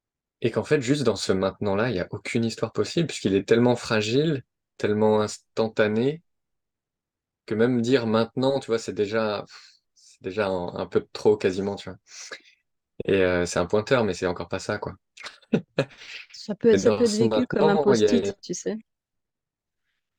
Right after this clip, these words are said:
Speaker 1: Ouais,
Speaker 2: Un,
Speaker 1: exactement,
Speaker 2: un petit, un
Speaker 1: exactement.
Speaker 2: petit rappel ou un, un mantra, heu, ça du, ça, c'est,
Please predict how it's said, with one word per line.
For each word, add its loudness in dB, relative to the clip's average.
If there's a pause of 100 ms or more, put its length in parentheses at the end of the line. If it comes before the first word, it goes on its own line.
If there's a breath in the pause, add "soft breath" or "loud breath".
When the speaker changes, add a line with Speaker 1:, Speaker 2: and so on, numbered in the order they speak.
(120)
Speaker 1:
Ouais, 6 (240)
Speaker 2:
Un, 4
Speaker 1:
exactement, 0 (140)
Speaker 2:
un 2
petit, -2 (140)
un 2
Speaker 1:
exactement. -
Speaker 2:
petit -2
rappel 0
ou -6
un, -2
un -2
mantra, 0
heu, -6 (1600 soft breath)
ça -4
du, -4
ça, 0
c'est, -8